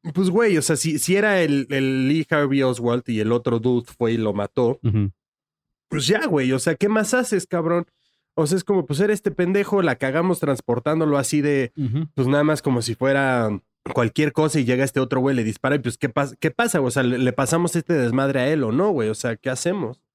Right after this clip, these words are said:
Speaker 2: Mm, sí, pues sí, güey. Y luego aparte, pues, qué culo, porque ya estaba muerto el supuesto asesino.
Speaker 1: Exacto, el
Speaker 2: Y,
Speaker 1: otro güey
Speaker 2: y el
Speaker 1: también es
Speaker 2: otro
Speaker 1: como,
Speaker 2: güey,
Speaker 1: "Güey,
Speaker 2: no me acuerdo si
Speaker 1: ¿qué,
Speaker 2: murió
Speaker 1: qué
Speaker 2: antes
Speaker 1: hago?".
Speaker 2: del, del, ah, del reporte o después, pero pues igual, ¿qué tanto podía decir ese güey que nada más mató al asesino?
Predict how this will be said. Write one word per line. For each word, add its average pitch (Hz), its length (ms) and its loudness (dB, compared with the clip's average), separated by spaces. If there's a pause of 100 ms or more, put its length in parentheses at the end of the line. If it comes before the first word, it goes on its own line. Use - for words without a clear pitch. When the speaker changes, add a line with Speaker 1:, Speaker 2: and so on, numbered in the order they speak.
(120)
Speaker 2:
Mm, 135 140 -4 (160)
sí, 156 160 0
pues 120 160 -4
sí, 143 100 0
güey. 131 200 -2 (260)
Y 123 60 2
luego 135 100 4
aparte, 143 220 0
pues, 123 140 -2
qué 127 120 -2
culo, 135 160 2
porque 117 160 -2
ya 98 60 -2
estaba 110 200 -2
muerto 107 360 -2
el 98 260 -4 (100)
supuesto - 520 -4
asesino. 120 480 -2 (540)
Speaker 1:
Exacto, 123 500 0
el 120 120 2
Speaker 2:
Y, - 20 4
Speaker 1:
otro 143 220 2
güey 143 140 2
Speaker 2:
y - 20 0
el 120 60 -4
Speaker 1:
también 135 220 4
es 131 60 0
Speaker 2:
otro 113 80 2
Speaker 1:
como, 117 100 2
Speaker 2:
güey, 117 120 2
Speaker 1:
"Güey, 131 100 4
Speaker 2:
no 131 40 2
me 139 60 2
acuerdo 151 160 0
si 139 80 0
Speaker 1:
¿qué, 120 40 2
Speaker 2:
murió 104 240 2
Speaker 1:
qué 120 100 4
Speaker 2:
antes 147 160 4
Speaker 1:
hago?". 117 140 2
Speaker 2:
del, 104 160 -4
del, 98 320 -2
ah, 95 240 -4
del 107 200 -4
reporte 139 380 -4
o 151 120 0
después, 143 360 -2
pero 117 200 0
pues 104 140 -2
igual, 101 380 -2
¿qué 113 100 -6
tanto 107 300 -2
podía 95 240 -2
decir 98 220 -2
ese 98 120 -2
güey 98 140 -2
que 98 80 -2
nada 98 100 0
más 98 160 -2
mató 92 300 -2
al 90 80 -2
asesino? 87 440 -8